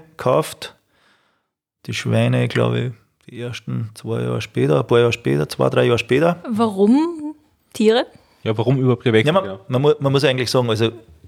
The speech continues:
Speaker 1: Marktfruchtbetrieb, also Ackerbaubetrieb in unserer Region ohne Tiere ist unüblich. Bei uns war es aber so, dass die neunzehnvierundsechzig schon die Schweine rausgehauen haben,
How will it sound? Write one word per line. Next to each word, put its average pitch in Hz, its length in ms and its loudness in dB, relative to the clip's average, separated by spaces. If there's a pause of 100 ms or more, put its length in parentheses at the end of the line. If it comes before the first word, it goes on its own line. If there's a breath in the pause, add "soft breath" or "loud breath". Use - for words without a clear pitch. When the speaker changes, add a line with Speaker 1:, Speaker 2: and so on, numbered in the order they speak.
(300)
Speaker 1:
Marktfruchtbetrieb, 143 960 0
also 110 320 0
Ackerbaubetrieb 139 880 -2 (160)
in 120 140 0
unserer 120 440 2
Region 110 460 0
ohne 117 300 -2
Tiere 120 320 2
ist 110 180 -4
unüblich. 98 680 -4 (920)
Bei - 120 -6
uns 151 260 0
war 139 120 2
es 127 80 -2
aber 123 160 0
so, 131 200 -2
dass 147 260 0
die 123 240 0
neunzehnvierundsechzig 117 2000 -2
schon 131 120 0
die 117 80 0
Schweine 110 260 0
rausgehauen 170 480 0
haben, 180 220 0